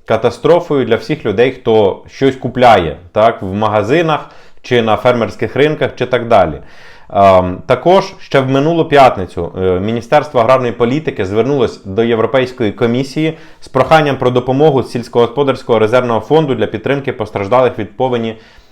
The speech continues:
фермерів. Ми про це говорили в окремому відео, і фермери, в свою чергу, наголошують на тому, що якщо влада не надасть їм компенсації, якщо влада не надасть їм виплати,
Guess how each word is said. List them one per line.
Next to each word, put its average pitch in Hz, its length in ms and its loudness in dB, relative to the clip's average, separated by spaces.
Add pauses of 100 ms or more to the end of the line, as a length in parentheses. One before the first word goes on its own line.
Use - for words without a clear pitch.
(180)
фермерів. 131 600 0 (200)
Ми 135 160 -2
про 139 140 -4
це 131 140 -2
говорили 120 380 2
в 107 60 2
окремому 120 420 -2
відео, 190 420 -2 (260)
і 123 120 -4
фермери, 170 580 2 (180)
в - 60 -20
свою 135 280 0
чергу, 135 500 0 (140)
наголошують 127 680 2
на 101 100 -4
тому, 147 300 -2
що 104 180 -6
якщо 104 320 -2
влада 113 520 2 (360)
не 113 520 0
надасть 110 380 0
їм 107 100 -8
компенсації, 117 840 -2
якщо 107 240 -6
влада 110 300 0
не 104 140 -4
надасть 104 400 -2
їм 92 140 -8
виплати, 156 460 -2